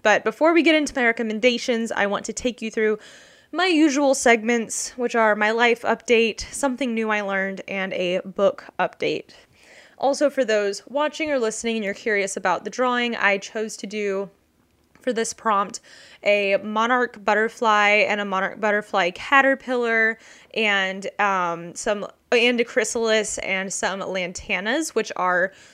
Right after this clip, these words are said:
basically just butterfly plants. They love the taste of it. It's delicious. Helps them get to where they're <laughs> going. Um, my mom has some in our backyard, and my dogs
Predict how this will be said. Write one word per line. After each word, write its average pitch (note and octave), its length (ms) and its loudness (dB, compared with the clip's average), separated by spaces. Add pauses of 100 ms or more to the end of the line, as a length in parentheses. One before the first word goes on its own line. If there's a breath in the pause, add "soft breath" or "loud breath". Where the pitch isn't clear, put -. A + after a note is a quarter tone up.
(320 loud breath)
basically C4+ 340 2
just G#3+ 200 -2
butterfly G#3 440 4
plants. A3+ 460 0
They G#3+ 160 2
love G#3 320 0
the A3 100 0
taste G#3+ 380 -4
of G3+ 120 -2
it. G#3 220 4
It's - 260 -6
delicious. G3+ 760 -2
Helps - 380 -2
them A3 260 -2
get G3+ 240 -2
to A3+ 100 -8
where G#3+ 140 2
they're A#3+ 160 2
<laughs> - 0 -
going. A#3 580 0 (500 loud breath)
Um, G#3+ 300 0
my A#3 100 4
mom A3 260 0
has G#3+ 200 -2
some A3+ 300 -4
in A3 140 -4
our G#3 120 -2
backyard, G#3 720 -2 (140)
and A3+ 640 2 (120 loud breath)
my A#3 180 -8
dogs C#4 640 -6